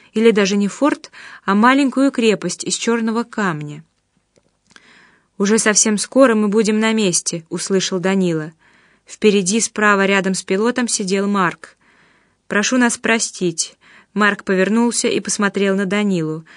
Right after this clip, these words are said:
«Мы были вынуждены вас усыпить. Никто не должен знать, где находится остров живого Бога». «Что вы мне вкололи?» прохрипел Данила, оглянулся назад и увидел там троих охранников.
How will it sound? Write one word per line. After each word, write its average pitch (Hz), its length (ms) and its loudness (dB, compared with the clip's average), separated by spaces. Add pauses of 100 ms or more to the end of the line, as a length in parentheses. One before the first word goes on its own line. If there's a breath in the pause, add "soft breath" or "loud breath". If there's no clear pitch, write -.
(240 loud breath)
«Мы 226 140 0
были 226 420 6
вынуждены 214 640 0
вас 208 380 -4 (160)
усыпить. 196 680 -4 (600 soft breath)
Никто 240 280 2
не 208 140 2
должен 185 320 0
знать, 220 460 -4 (260 soft breath)
где 208 160 0
находится 208 600 0
остров 190 500 -4
живого 180 440 0
Бога». 165 520 -4 (880)
«Что - 280 0
вы 220 100 2
мне 214 220 2
вкололи?» 202 720 0
прохрипел 185 680 -4
Данила, 196 520 0 (320 loud breath)
оглянулся 208 560 2
назад 196 480 0
и 208 100 0
увидел 208 360 2
там 202 200 -2
троих 202 380 0
охранников. 190 800 -4